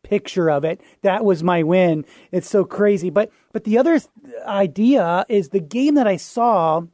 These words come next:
and I live in Chicago, is the Dallas Cowboys against the Chicago Bears. So I felt like I was in a win-win scenario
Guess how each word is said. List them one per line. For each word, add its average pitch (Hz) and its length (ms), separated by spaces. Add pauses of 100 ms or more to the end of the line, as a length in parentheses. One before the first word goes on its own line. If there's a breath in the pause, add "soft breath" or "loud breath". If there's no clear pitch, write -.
(180)
and 196 120
I 202 80
live 233 160
in 214 100
Chicago, 156 640 (320 soft breath)
is 202 180
the 208 100
Dallas 196 380
Cowboys 190 420
against 165 340
the 180 60
Chicago 165 600
Bears. 147 420
So 208 120
I 196 60
felt 302 320
like 214 260 (240 loud breath)
I 208 100
was 240 200
in 208 100
a 165 80
win-win 190 720
scenario 170 960